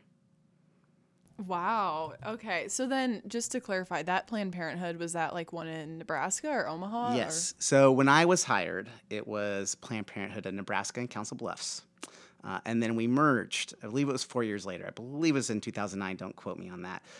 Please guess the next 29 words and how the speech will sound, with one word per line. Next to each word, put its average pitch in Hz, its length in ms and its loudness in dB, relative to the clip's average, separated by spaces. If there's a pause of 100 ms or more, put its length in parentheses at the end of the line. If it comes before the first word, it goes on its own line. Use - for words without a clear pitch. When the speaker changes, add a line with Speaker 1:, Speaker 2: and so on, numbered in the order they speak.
(140)
Speaker 2:
uh, 107 340 2
with 120 420 2
Planned 117 220 -2
Parenthood 110 180 -2
Greater 95 400 -4
Iowa. 98 580 -2
And 104 140 -8
so 113 140 -2
then 135 200 2
we 143 100 4
became 110 420 -4
Planned 104 320 -6
Parenthood 90 320 -4
the - 40 -6
Heartland. 101 600 -2 (540)
So - 200 4
Planned 170 200 6
Parenthood 170 180 8
Greater 139 240 6
Iowa 135 280 6
in 104 80 0
Des 104 100 -4
Moines 113 640 4
already 139 280 2
had 117 440 2
a 98 40 -4
practitioner - 680 -2
that 90 100 -6
was 101 120 -6